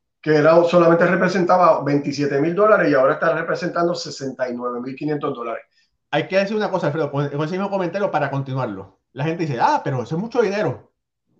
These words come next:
Speaker 2: Bueno, relativamente es mucho dinero para la persona común, nosotros, los comunes que trabajamos, ¿verdad? Es mucho
Speaker 1: Ujú.
Speaker 2: dinero, pero cuando usted mira toda, escuche bien esto, cuando usted mire lo que ganan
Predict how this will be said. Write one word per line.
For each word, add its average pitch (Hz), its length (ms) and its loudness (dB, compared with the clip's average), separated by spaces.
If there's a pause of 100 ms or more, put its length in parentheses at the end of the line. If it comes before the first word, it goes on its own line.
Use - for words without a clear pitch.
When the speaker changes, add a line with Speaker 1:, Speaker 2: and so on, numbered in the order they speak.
(480)
Speaker 2:
Bueno, 190 260 -4
relativamente 175 760 -2
es - 40 -4
mucho 160 220 -8
dinero 196 400 -4
para 143 200 2
la - 60 -6
persona 160 380 -6
común, 196 580 -4 (120)
nosotros, 185 600 -2
los 147 140 -10
comunes 175 260 -4
que 190 80 -6
trabajamos, 151 480 2
¿verdad? - 280 -4 (420)
Es - 100 -8
mucho 147 180 -2
Speaker 1:
Ujú. 143 60 2
Speaker 2:
dinero, - 300 -2
pero 196 400 0 (400)
cuando 147 280 -2
usted 247 260 -2
mira 285 340 -2
toda, 240 320 2
escuche 240 340 -4
bien 220 180 -2
esto, 139 320 -10 (180)
cuando 147 260 -4
usted 285 420 -2
mire 175 640 -6 (280)
lo 156 380 -6
que 151 140 -4
ganan 220 460 -8